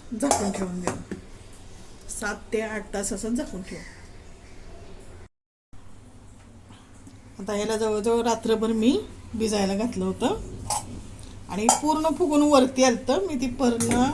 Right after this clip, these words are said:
हे बघा, असा डब्बा पूर्ण असं हे झालेला आहे. मग ताटात ठेवलं होतं,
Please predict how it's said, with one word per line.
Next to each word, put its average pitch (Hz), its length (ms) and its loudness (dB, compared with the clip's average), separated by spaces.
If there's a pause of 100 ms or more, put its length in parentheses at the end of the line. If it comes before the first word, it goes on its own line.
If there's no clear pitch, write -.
(100)
हे 226 160 -2
बघा, 226 200 -2
असा 202 160 -2
डब्बा 196 260 -2
पूर्ण 214 320 -4
असं 220 240 -2
हे 226 160 0
झालेला 196 420 0
आहे. 190 260 -2
मग 277 220 -2
ताटात 233 320 -2
ठेवलं 214 240 0
होतं, 190 240 -2